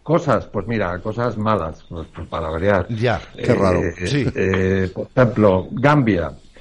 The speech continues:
Speaker 1: sesenta y seis niños, sesenta y seis, ojo al número,
Speaker 2: Sí.
Speaker 1: mueren presuntamente por la ingestión de un jarabe para la tos.
Speaker 2: Joder.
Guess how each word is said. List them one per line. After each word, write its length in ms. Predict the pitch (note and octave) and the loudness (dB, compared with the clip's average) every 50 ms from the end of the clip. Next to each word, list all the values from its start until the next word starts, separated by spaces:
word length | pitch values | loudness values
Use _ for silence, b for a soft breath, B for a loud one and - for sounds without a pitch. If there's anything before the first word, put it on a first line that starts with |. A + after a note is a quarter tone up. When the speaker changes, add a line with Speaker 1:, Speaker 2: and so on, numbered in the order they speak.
| b b b b - - | b b b b -20 -6
Speaker 1:
sesenta 480 | - A#2+ A2 - B2+ A#2+ A#2 A#2+ A#2+ B2 | -4 -4 -2 0 0 -2 0 2 2 2
y 60 | A#2+ | 2
seis 340 | A#2+ - D3+ D3+ D3+ C#3+ D3+ | 2 2 2 2 2 2 2
niños, 560 | E3 E3 D#3+ D3+ C#3+ C#3+ E3 F#3+ F#3+ - - - - | 2 2 2 4 2 2 2 0 -2 -6 -12 -18 -16
sesenta 480 | - - G2 F2 - F#2 E2 E2 E2 | -8 -6 -6 -4 -4 -4 -4 -2 -4
y 80 | E2+ D#2+ | -4 -2
seis, 460 | - C3+ B2 A2+ G#2+ G2+ G#2 - - - - - _ - | 2 4 4 4 4 0 -4 -10 -18 -20 -20 -20 _ -12
ojo 260 | - - - - G#2 | -12 -12 -6 -2 -2
al 100 | G2+ G2+ A2 | 0 2 2
número, 340 | A#2 A#2 A#2 A#2 C#3 D#3 - B | 2 2 2 2 2 0 0 B
Speaker 2:
Sí. 140 | B A#2 F#2+ B B B | B -8 -8 B B B
Speaker 1:
mueren 580 | - A2 A2+ B2+ C#3+ C#3+ C#3 D3 E3 F#3 F#3 - - - | -4 2 4 6 6 8 6 6 4 2 0 -4 -6 -2
presuntamente 1000 | - A#2+ B2 B2 B2 - D#3+ E3 E3+ E3 D#3+ D3+ C#3+ D3 D3+ D3+ C#3+ - D#3+ D#3 | 0 2 2 2 2 2 2 2 2 2 2 2 2 4 2 2 2 2 2 4
por 160 | C#3+ B2 A2+ | 4 2 2
la 80 | A#2 A2+ | 2 0
ingestión 520 | A2 - A2+ G#2 - - B2+ B2+ C3 C3+ | 0 0 -2 -4 -4 -2 0 0 2 2
de 60 | B2 | 0
un 80 | C3 B2+ | 0 -2
jarabe 380 | - - A#2 A2+ A#2+ B2+ C3+ C3 | 0 0 2 4 4 4 4 2
para 260 | - G#2+ G2 F2+ F2+ | 2 0 2 2 0
la 160 | F2+ E2+ D#2+ | -2 -2 -2
tos. 460 | - G2+ F2 - - - - - - - - - - - | -2 -2 -4 -4 -6 -12 -16 -16 -18 -20 -20 -20 -16 -8
Speaker 2:
Joder. 340 | - F3 D3+ A2+ B2 B2 | -6 -2 0 0 0 -2